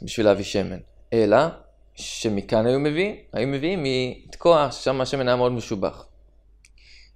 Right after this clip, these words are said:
אין מביאים לא מבית הזבלים, כי חוששים שמא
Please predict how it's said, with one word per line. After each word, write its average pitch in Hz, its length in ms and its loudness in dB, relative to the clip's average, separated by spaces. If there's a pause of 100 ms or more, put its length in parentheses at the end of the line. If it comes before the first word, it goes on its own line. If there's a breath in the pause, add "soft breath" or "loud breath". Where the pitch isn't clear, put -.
(120)
אין 208 200 6
מביאים 170 480 6 (120)
לא 156 160 6
מבית 151 340 4
הזבלים, 117 680 2 (520)
כי - 100 -16
חוששים 113 440 -6
שמא 120 380 2